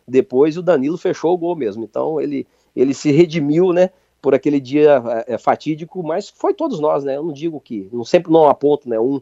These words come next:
então foram nós quem perdemos aquele, e deixamos de ganhar, né, na verdade, né? Empatamos o jogo contra o Foz e o acesso fugiu pelas nossas mãos naquele dia lá. Mas contra o Nacional, todo mundo se mobilizou e...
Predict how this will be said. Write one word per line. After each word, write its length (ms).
então 220
foram 220
nós 240
quem 120
perdemos 420
aquele, 420
e 20
deixamos 480
de 180
ganhar, 460
né, 80
na 80
verdade, 420
né? 60
Empatamos 480
o 60
jogo 160
contra 240
o 40
Foz 300
e 40
o 60
acesso 360
fugiu 260
pelas 220
nossas 320
mãos 180
naquele 300
dia 200
lá. 160
Mas 220
contra 200
o 40
Nacional, 500
todo 240
mundo 220
se 100
mobilizou 580
e... 200